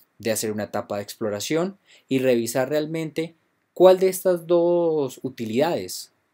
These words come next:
FileZilla o CyberDoc, se acomodan más a nuestras necesidades. Espero que este pequeño video tutorial, pero consistente, les haya servido. Si les gusta,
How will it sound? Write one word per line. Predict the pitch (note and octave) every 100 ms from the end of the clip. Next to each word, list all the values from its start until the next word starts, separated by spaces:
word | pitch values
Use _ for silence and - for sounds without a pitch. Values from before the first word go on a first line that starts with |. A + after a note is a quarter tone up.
| - -
FileZilla | G#2 G#2+ - D#3 C#3 B2 _
o | F#2+
CyberDoc, | G2 - D3+ D3 D#3+ F3+ _ _ - _
se | - C#3
acomodan | - A#2+ A#2+ B2+
más | D3 E3+ D#3
a |
nuestras | B2 A2 G2+
necesidades. | G2+ G2 F#2 F2 - - - _ _ _ _ _ _ -
Espero | A2+ - A#2+
que | C3 C3+
este | C3+
pequeño | - - B2 B2
video | C#3 C#3+
tutorial, | B2 A2 G#2 A#2 G2 _ -
pero | G#2 G2 F2 - -
consistente, | B2+ A#2+ G#2+ - C#3+ C#3+ D3
les | A2+
haya | G2 F#2+
servido. | G#2+ F2+ F#2+ F2 _ _ - _ _ _ -
Si | B2
les | A2+ G#2+
gusta, | D#3 F#3+ C#3+ C3+